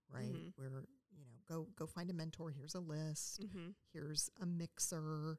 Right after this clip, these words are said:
Speaker 1: Come to the mixer and meet people. So we don't leave them to try and succeed on their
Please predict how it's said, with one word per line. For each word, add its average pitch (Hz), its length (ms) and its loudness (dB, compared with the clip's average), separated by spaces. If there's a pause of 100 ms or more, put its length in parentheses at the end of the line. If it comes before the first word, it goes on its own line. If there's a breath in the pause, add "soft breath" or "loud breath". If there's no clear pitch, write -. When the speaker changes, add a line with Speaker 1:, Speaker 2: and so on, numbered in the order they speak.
(280 soft breath)
Speaker 1:
Come 151 200 -2
to 165 60 0
the 175 80 0
mixer 170 420 2
and 156 120 2
meet 156 240 -4
people. 147 640 -4 (320 soft breath)
So - 180 0
we 147 140 -2
don't 175 280 0
leave 175 260 0
them 156 440 0 (680)
to 143 240 -2
try - 280 -2
and 147 120 -2
succeed - 600 0
on 131 120 0
their 131 180 -4